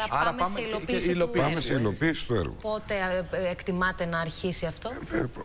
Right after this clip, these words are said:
Speaker 3: σε ένα μήνα που θα περάσει από τη Βουλή,
Speaker 1: Άμεσα, δηλαδή.
Speaker 3: άμεσα
Speaker 2: Τέλεια.
Speaker 3: ξεκινήσουν οι
Speaker 1: Και
Speaker 3: διαδικασίες.
Speaker 1: χρονοδιάγραμμα ολοκλήρωσης;
Speaker 3: Μου φαίνεται είναι δύο χρόνια,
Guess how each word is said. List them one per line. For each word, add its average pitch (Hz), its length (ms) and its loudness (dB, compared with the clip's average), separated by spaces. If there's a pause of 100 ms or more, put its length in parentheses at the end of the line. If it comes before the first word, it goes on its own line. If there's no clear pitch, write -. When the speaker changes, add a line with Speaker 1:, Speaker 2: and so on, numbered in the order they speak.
(160)
Speaker 3:
σε - 140 4
ένα 147 200 4
μήνα 131 200 2
που - 80 -6
θα 104 160 0
περάσει 107 360 2
από 90 180 0
τη 82 120 0
Βουλή, 78 280 4
Speaker 1:
Άμεσα, 113 420 4
δηλαδή. 104 220 2
Speaker 3:
άμεσα 143 320 0
Speaker 2:
Τέλεια. 151 480 -2
Speaker 3:
ξεκινήσουν 123 580 2
οι - 20 4
Speaker 1:
Και 117 60 4
Speaker 3:
διαδικασίες. 90 580 4
Speaker 1:
χρονοδιάγραμμα 214 540 0
ολοκλήρωσης; 202 920 -2 (240)
Speaker 3:
Μου 104 140 2
φαίνεται 123 320 0
είναι 120 460 2
δύο 113 180 2
χρόνια, 73 340 -2